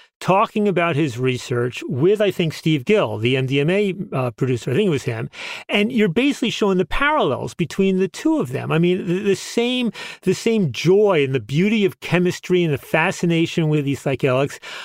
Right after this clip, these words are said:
But then, of course, you know, one of them has never tried any of them, the D E A guy, right? It's all about the chemistry and the science. But you didn't press him quite as hard about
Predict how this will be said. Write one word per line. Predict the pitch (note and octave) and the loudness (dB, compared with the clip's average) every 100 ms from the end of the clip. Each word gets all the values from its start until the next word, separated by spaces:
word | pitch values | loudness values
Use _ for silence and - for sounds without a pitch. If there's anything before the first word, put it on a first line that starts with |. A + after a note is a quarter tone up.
| - - | -2 2
But | E3+ | 4
then, | A3 B3 | 4 2
of | G3+ | 2
course, | G#3 G3+ G#3 | 2 2 2
you | |
know, | F#3 | 2
one | D#3 E3 B3+ | 4 2 2
of | G3 | 2
them | E3 | 2
has | D3+ C#3 | 2 0
never | D#3 D3 | 0 0
tried | - F#3 A3+ | 0 2 2
any | F3 B2+ | 2 2
of | |
them, | A#2 A#2+ | 0 0
the | A#2+ | -2
D | E3 C#3 | 0 2
E | E3 | 2
A | G#3+ | 2
guy, | C#3 G#2 A#2 F3+ - | 0 -2 -4 -4 -2
right? | D3 C#3+ D#3 | 0 2 2
It's | D#3+ - | 0 0
all | E3+ E3+ | 2 2
about | D#3 D3 - | 2 0 0
the | C#3+ | -4
chemistry | - E3+ E3+ - D#3+ | 0 0 0 0 0
and | C#3+ | 0
the | - | -2
science. | - G3 A3 C3 D3 - - - - - - - | -2 0 0 0 -2 -6 -14 -18 -20 -20 -14 0
But | A3+ | 2
you | A3 A#3 | 4 2
didn't | D4 C#4 | 0 0
press | - B3+ - | 0 0 0
him | A3 | -2
quite | - - A3 A3 | -2 0 2 2
as | G3+ | 0
hard | - - A3 A3+ G#3 E3 D#3 | -4 -6 -2 2 2 2 0
about | F3+ D#3+ F3+ F3 | 0 0 2 0